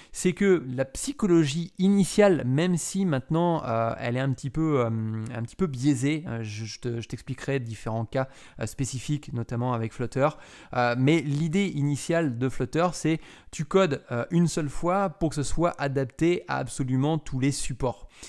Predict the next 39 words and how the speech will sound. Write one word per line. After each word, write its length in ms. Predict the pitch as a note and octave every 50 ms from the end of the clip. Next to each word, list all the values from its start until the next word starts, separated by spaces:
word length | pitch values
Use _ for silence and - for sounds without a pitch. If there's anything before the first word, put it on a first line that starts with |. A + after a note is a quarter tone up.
| - - - - -
Et 220 | D3+ D#3 D#3 C3+
notamment, 640 | C#3+ C#3+ D3 D#3 E3+ E3 - F3 E3 E3+ F3+ F#3 F3+
la 160 | D#3 B2 A#2+ A#2+
grosse 220 | A#2+ B2+ C#3+ -
problématique 560 | - C#3+ C3+ C3+ C3+ C3 B2+ - D#3 C#3+ C#3
que 80 | - B2+
l'on 140 | B2 A#2+ A#2
va 160 | A#2+ B2 A#2+
avoir 340 | B2 A#2+ B2 C3+ C#3+ C#3 B2
avec 200 | A2+ A2 - -
le 60 | A2+
développement 440 | G#2 C3 B2+ B2+ C#3 C3 C3 C3+ C3
d'applications 680 | A#2 A2 - C3 B2 - B2 A2 - - C#3 C3+ B2+ - - - _ -
sous 260 | - - - C#3+ B2+
JavaScript, 640 | A#2 C3 B2+ B2+ B2+ A#2+ - - G3 G#3+ G3 - C3+ A2+ - - - - - - -
euh, 120 | - B2 A2 -
c'est 320 | A#2 - - - F3+ F#3+
que, 300 | - - F3 F3+ F#3 F3+
bah, 160 | D3 B2+ B2+ B2
quand 180 | - C3+ B2+
tu 140 | - - D3
veux 80 | C#3+ C#3
développer 340 | C#3+ C3+ C3+ C#3+ C#3 -
une 100 | D#3+ C#3
application 520 | B2+ A#2 - C3 - C#3 A#2 - - C3 B2+
mobile, 520 | C3 C#3 C#3+ C3+ D3+ D#3+ D#3+ D3+ C3 B2 C3
une 100 | B2 A2+
application 480 | A#2 - C3+ - C#3+ B2 - - C3+ B2+
bureau 420 | B2 A#2 B2 C3+ C#3 C#3 D3 D3+
par 200 | D3 C3+ A2+ G#2+
exemple, 340 | A2+ A#2+ A#2 C3+ C#3+ C3+ -
et 80 | C#3+ C3+
puis 140 | - - D#3+
en 40 |
même 160 | F3 F3+ E3 D3
temps 100 | E3 D#3
une 80 | C#3
application 500 | B2 - - B2+ - B2+ - - - A#2
web, 240 | G#2+ C3 E3+ F3